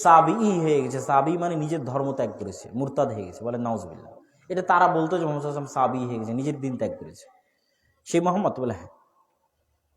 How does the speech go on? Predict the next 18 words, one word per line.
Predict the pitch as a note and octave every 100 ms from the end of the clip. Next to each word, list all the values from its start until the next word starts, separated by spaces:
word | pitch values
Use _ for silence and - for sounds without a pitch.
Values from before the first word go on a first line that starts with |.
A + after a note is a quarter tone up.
| _ _ _ _ _ - C#3 -
সেখানে | G3+ F3+ G3+ F#3
গেল, | F3+ G3
রাসূল | E3+ - E3+
সাল্লাল্লাহু |
আলাইহি | E3+
ওয়াসাল্লাম | D#3+ E3 D#3
তার | D3
কাছে | D3 D#3
পানি | C#3 C3+
চাইলো। | C#3 C3+ C3+ C3+ B2+ -
সে | - D3+
বলল | D3+ D3+ D3+
যে, | C#3+
"আমার | C3+
ছোট | C3+ C#3+
ছোট | C#3 C#3
বাচ্চা | B2+ A2+ - C#3
আছে | B2 C3+